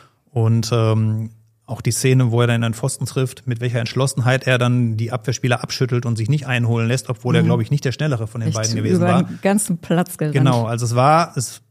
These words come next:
Speaker 1: ich weiß nicht, was er mit ihm gemacht hat oder auf jeden Fall war es eine andere Körpersprache und es war, äh,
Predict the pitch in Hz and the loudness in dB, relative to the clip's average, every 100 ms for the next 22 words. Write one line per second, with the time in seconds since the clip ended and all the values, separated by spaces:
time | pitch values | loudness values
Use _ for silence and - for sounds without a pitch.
0 | _ 135 143 170 143 127 160 156 139 139 | _ -4 0 2 2 2 2 0 0 0
1 | 120 160 165 185 185 143 135 135 131 127 | 0 -2 -2 -4 -2 0 2 0 -2 -10
2 | 139 127 123 _ _ _ _ _ - 147 | -12 -12 -12 _ _ _ _ _ -6 -2
3 | 143 143 123 131 113 120 120 131 139 - | 0 2 2 -2 -4 -6 -4 -4 -6 -6
4 | 143 135 127 117 123 123 127 - _ _ | -6 -6 -6 -4 -2 -2 -2 -10 _ _
5 | _ _ | _ _